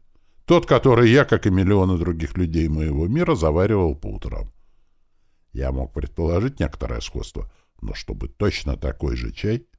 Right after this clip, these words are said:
«Нравится?» — с интересом спросил старик, наблюдая за моей реакцией. «Вкусно!» — честно сказал я. Что ни говори,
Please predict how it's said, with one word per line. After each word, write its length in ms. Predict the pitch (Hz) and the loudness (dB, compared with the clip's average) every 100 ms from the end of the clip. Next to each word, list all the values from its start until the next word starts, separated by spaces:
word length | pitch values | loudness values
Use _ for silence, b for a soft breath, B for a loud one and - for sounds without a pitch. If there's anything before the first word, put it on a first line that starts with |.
| _ _ _ _ _ _ _ _ _ _ _ _ _ _ _ - | _ _ _ _ _ _ _ _ _ _ _ _ _ _ _ -4
«Нравится?» — 920 | 107 143 151 143 123 127 - 151 143 | 2 6 8 8 6 4 0 -6 -6
с 120 | - | -6
интересом 500 | 71 73 78 65 69 | -6 -2 -2 -2 -6
спросил 400 | 69 71 69 73 | -8 -6 -6 -6
старик, 380 | 67 80 78 104 | -6 -4 -4 -4
наблюдая 480 | 95 69 73 73 73 | -4 -2 -2 0 -2
за 120 | 69 | -2
моей 280 | 73 73 73 | -2 -2 -2
реакцией. 480 | 69 - - - - _ _ _ _ _ _ _ | -4 -8 -10 -14 -14 _ _ _ _ _ _ _
«Вкусно!» — 800 | - - 156 147 - 76 - - - | -8 0 4 4 2 -4 -6 -10 -14
честно 360 | - - - | -12 -10 -10
сказал 460 | 55 - 55 52 50 | -10 -10 -10 -10 -10
я. 220 | 50 - _ _ - - _ _ _ _ | -10 -14 _ _ -20 -20 _ _ _ _
Что 260 | - - 73 | -10 -4 -4
ни 140 | 60 | -4
говори, 500 | 58 57 - 147 117 | -4 -6 -4 -4 -6